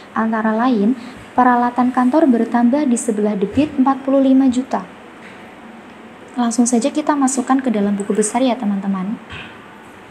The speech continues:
Jadi di sini ada peralatan kantor bertambah sebesar empat puluh lima juta dan kas berkurang sebesar lima belas juta berada di sebelah kredit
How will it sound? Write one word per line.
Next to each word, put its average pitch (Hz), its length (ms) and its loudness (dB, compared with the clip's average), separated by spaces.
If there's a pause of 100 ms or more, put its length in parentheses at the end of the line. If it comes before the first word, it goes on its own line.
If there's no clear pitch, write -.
(200)
Jadi 220 320 0
di 254 80 4
sini 226 280 0
ada 208 280 -2
peralatan 208 580 -2
kantor 233 540 -2 (480)
bertambah 220 720 -2
sebesar 196 960 -4
empat 302 240 0
puluh 302 240 2
lima 262 240 6
juta 208 480 0 (400)
dan 190 400 0 (360)
kas 220 280 -2
berkurang 220 640 0
sebesar 196 720 -4
lima 277 240 4
belas 226 320 2
juta 208 320 -2
berada 202 320 0
di 196 240 -2
sebelah 202 400 -2
kredit 254 560 -2